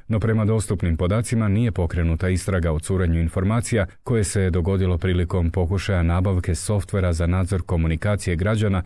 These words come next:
putem aplikacija WhatsApp, Viber i Skype. No vratimo se na trenutak predsjednici Grabar-Kitarović i već spomenutom trostruko osumnjičenom Zdravku Mamiću.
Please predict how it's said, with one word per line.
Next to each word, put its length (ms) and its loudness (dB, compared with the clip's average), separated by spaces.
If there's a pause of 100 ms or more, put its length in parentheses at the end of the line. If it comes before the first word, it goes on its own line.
putem 300 0
aplikacija 760 0
WhatsApp, 800 0
Viber 260 0 (100)
i 80 0
Skype. 420 -4 (500)
No 80 2
vratimo 400 2
se 120 -2
na 120 0
trenutak 440 0
predsjednici 540 0
Grabar-Kitarović 1000 0
i 60 2
već 180 0
spomenutom 640 0
trostruko 560 0
osumnjičenom 840 0
Zdravku 440 0
Mamiću. 480 0